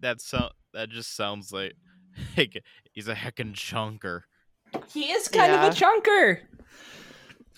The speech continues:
Speaker 1: Oh,
Speaker 2: That's
Speaker 1: lo,
Speaker 2: relevant.
Speaker 1: he come-
Speaker 3: <laughs>
Speaker 2: So anyway, since this is the, uh,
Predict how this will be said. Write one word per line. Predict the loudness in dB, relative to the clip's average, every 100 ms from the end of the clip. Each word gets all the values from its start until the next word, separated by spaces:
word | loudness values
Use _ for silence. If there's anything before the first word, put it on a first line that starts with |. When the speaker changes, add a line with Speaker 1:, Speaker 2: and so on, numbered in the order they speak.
| -20 -14 -6
Speaker 1:
Oh, | 0
Speaker 2:
That's | 0
Speaker 1:
lo, | 4
Speaker 2:
relevant. | 4 4 2 -2
Speaker 1:
he | -6
come- | -14 -18 -20 _ -20 _ -18 -18 _ _ _ _ _ _ _ _ -14 -12 -16 -6 -4 -4 -6 -12
Speaker 3:
<laughs> | _ _ _ _ _ _ _ _ _ _ _ _ _ _ _ _ _ _ -14 -14 -10 -12 0
Speaker 2:
So | 6
anyway, | 8 8 4 0
since | 2 2 4
this | 2
is | 2 2
the, | 2 6 8
uh, | 8 6 4